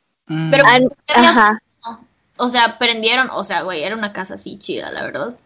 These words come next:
Speaker 2: Prendieron de que la
Speaker 3: Casa gringa.
Speaker 2: calefacción, ajá, casa gringa, obviamente, güey, mejor que mi casa, cincuenta millones.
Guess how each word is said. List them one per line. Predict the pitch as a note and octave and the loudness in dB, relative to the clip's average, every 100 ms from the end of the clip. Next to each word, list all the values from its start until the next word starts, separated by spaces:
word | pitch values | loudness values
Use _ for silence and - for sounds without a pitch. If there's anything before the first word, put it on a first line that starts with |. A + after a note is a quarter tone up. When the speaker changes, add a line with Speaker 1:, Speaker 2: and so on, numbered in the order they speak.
| _ _ _ A3 | _ _ _ -2
Speaker 2:
Prendieron | A3+ G#3+ A3+ B3 | 2 4 4 2
de | B3 | 0
que | A#3+ G#3 F#3+ F#3+ F#3+ A3 | 0 0 0 -2 0 2
la | A#3 | 6
Speaker 3:
Casa | A#3 | 8
gringa. | A3+ A#3+ A3+ G3+ G3+ | 8 8 6 4 2
Speaker 2:
calefacción, | B3+ D4 E4+ E4+ F4+ - - | -2 2 4 4 2 -6 -6
ajá, | - F#3+ | -2 -2
casa | G3+ C4+ | -2 0
gringa, | A#3 G#3 G#3+ G#3 G3 - | 0 0 0 -2 -2 -8
obviamente, | G#3 G#3+ G3 G3 G3+ F#3+ | -8 -6 -4 -6 -8 -8
güey, | F#3+ | -8
mejor | F#3+ G#3 A3 | -6 -6 -6
que | |
mi | G#3 | -8
casa, | F#3 A#3+ D#4+ A3 | -2 -2 -2 -6
cincuenta | - G3 E4 C4+ | -8 -4 -2 4
millones. | C#4+ D#4 E4 D#4 - - | 6 6 6 4 0 -8